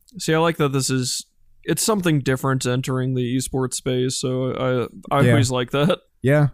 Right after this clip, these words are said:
Speaker 2: I, I'm, I'm all for that. I think it's kind of a cool idea. I mean, and if people get into it and make it big, then I think that's good for everybody. <laughs> I mean, legitimizing esports is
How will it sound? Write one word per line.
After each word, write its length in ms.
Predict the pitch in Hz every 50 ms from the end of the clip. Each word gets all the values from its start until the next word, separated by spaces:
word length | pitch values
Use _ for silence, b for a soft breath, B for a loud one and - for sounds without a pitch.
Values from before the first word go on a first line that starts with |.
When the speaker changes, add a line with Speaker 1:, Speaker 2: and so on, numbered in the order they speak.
| -
Speaker 2:
I, 240 | - 117 127 123 - - _ _ _ _ - - -
I'm, 320 | 101 110 117 113 104 98 - _ - -
I'm 140 | 98 104 104
all 120 | 104 98 92
for 220 | - 95 90 87
that. 240 | 87 87 90 95 78
I 140 | 69 92 101
think 200 | - 117 107 92
it's 100 | 95 -
kind 180 | - - 98 98
of 80 | 92
a 60 | 95
cool 280 | 92 - - 98 98 98
idea. 460 | 95 95 87 95 95 98 104 110 107 92
I 40 | 90
mean, 340 | 95 98 98 98 95 92 92 b b b b b b -
and 160 | 95 101 110
if 160 | 107 101 -
people 460 | - 113 113 - 110 107 107 104 95 - - - -
get 160 | - 110 104 101
into 360 | 110 117 - - 127 123 127
it 120 | 127 101
and 340 | 117 107 98 95 92 92 90 - -
make 220 | - 104 110 -
it 140 | 110 101 82
big, 360 | - 98 104 123 147 143 135
then 400 | - 101 92 87 87 87 92 101 - - - - - - _ - -
I 120 | - 95
think 220 | 90 101 101 95 -
that's 280 | 101 101 95 - -
good 180 | - 107 104 98
for 140 | - - 101
everybody. 680 | 107 120 120 101 110 120 139 - - - 190 147 b b b b b b b b
<laughs> 320 | b - - - _ -
I 80 | - 107
mean, 420 | 110 113 110 107 101 95 92 - - _ _ _ _ _ _ - -
legitimizing 1000 | 127 127 123 117 147 156 151 147 139 135 131 127 117 110 120 113 104 101 98 95 -
esports 540 | 107 107 104 - - - 95 92 90 85 - 90
is 420 | 87 82 85 85 - - - -